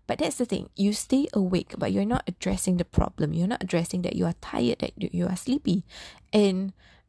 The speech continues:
mo-, our teacher said that the only medicine, right? The only medicine to tired or to fatigue or to sle-, to, to sleepiness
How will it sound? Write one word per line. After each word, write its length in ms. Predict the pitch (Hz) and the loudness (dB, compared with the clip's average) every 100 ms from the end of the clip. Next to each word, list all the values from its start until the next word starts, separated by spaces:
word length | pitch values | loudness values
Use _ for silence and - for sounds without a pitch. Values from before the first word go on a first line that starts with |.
| - | -10
mo-, 220 | - 208 - | 0 0 2
our 160 | 202 220 | 4 4
teacher 320 | 247 220 196 | 4 4 4
said 300 | 196 - - | 2 0 -2
that 380 | - 190 - - - | -2 0 0 -4 -2
the 160 | 196 - | -2 2
only 580 | 202 220 233 247 240 247 - _ _ _ | 2 2 2 0 0 -2 -8 _ _ _
medicine, 640 | 190 190 - - - 95 - - - | 2 2 2 -2 -2 -4 -8 -16 0
right? 360 | 190 190 220 | 4 4 4
The 120 | - 196 | 0 0
only 220 | 214 208 | 0 0
medicine 480 | 190 - - 180 180 | -2 -2 -2 -2 -2
to 240 | 175 175 - _ _ | -4 -4 -6 _ _
tired 580 | - 185 185 175 170 170 - | -4 0 2 4 2 0 -2
or 260 | 180 165 165 _ - _ | -2 -2 -4 _ -20 _
to 140 | 185 | 0
fatigue 680 | 165 - 185 - 196 165 - - | 0 -2 -4 2 2 2 -4 -4
or 180 | 175 170 | -2 -2
to 160 | - | -2
sle-, 480 | 165 - - 190 180 - | -2 -4 -2 0 0 -2
to, 140 | - 180 - _ | -2 -2 -4 _
to 340 | - - - | -2 0 -4
sleepiness 880 | 180 - 180 208 - 196 170 175 - | -4 -2 2 2 2 2 2 0 -4